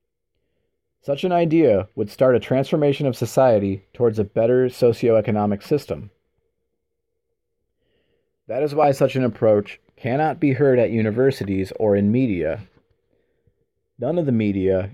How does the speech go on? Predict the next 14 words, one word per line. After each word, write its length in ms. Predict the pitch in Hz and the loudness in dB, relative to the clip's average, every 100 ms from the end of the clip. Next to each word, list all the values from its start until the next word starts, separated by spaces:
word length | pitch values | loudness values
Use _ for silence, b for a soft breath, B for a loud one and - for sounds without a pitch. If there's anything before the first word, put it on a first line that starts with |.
| - | -10
including 460 | 104 - 143 160 | -6 0 2 4
those 220 | 139 139 | 4 4
on 120 | 127 127 | 2 2
the 80 | |
left, 380 | 113 101 87 - _ | 2 2 0 -6 _
wanted 340 | 107 107 131 131 | -4 -2 0 -2
to 80 | 143 | -2
publish 400 | - 127 123 - | 0 0 0 0
my 160 | 110 | 0
article 460 | 90 110 101 90 95 | 2 0 0 -2 -6
titled, 420 | - 104 101 98 | -2 0 0 -2
"Let's 240 | 104 104 - | -2 -2 -2
Remove 280 | 110 107 101 | -2 0 -2
Unemployment." 640 | 107 104 - 156 101 69 | -2 -4 -2 0 -2 -6